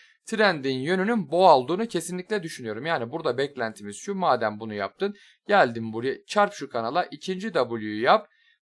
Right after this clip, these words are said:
Burada şu W'ye retest yap, buradan direkt kanalın orta noktasına, ortalama olarak altmış üç bin beş yüz dolar seviyelerine doğru bir hareket görebiliriz.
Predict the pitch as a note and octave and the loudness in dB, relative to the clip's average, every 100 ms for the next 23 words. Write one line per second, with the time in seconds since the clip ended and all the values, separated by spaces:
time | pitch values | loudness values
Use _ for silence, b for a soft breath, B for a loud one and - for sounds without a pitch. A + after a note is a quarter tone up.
0 | - G3 G3 E3+ G#3+ G3 D3+ C#3 B2+ B2+ | -4 0 0 0 0 0 0 2 2 2
1 | E3+ F3 F3 - A3 A3 - G3+ D#3 D3+ | 0 -4 -6 -2 -2 -2 -4 -2 0 -2
2 | F3 G#3+ G#3+ - F3 E3 G3+ F3 E3+ E3+ | -2 -2 -4 -6 -4 -2 -2 -2 -2 -4
3 | A#2+ A2+ G#2 A2+ B2 D#3+ E3+ D#3 D3+ A#2+ | -6 -8 -12 -8 -4 -4 -2 -4 -2 -2
4 | G#2+ A2 D3 D3+ D#3+ E3+ D#3 A2 A2+ D#3+ | -2 -2 -2 -2 -8 -14 -12 -12 -2 -2
5 | D3+ A#2+ G#2 G2 G2 - A2+ G#2+ G2+ G2 | -2 -8 -6 -6 -6 -6 -6 -6 -8 -10
6 | G2+ G2+ C3+ A2 G2+ F#2+ - D3 C#3+ C#3+ | -10 -8 -6 -6 -8 -12 -10 -6 -6 -8
7 | D#3 | -12